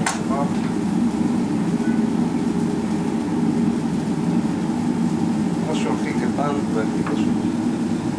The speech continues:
כל קישור חייב להיות אחיד.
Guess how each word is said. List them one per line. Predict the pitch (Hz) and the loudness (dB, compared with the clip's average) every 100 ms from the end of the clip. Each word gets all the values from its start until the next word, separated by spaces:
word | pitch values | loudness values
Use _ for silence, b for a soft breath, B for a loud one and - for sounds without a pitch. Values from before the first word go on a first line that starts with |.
| - - - - - 226 - - 233 - - - | -2 0 0 0 0 0 0 -2 -2 -2 -2 0
כל | - 240 | 0 0
קישור | - 220 - - | 0 0 0 0
חייב | - - | 0 0
להיות | - 214 - - | 0 0 -2 0
אחיד. | 220 | 0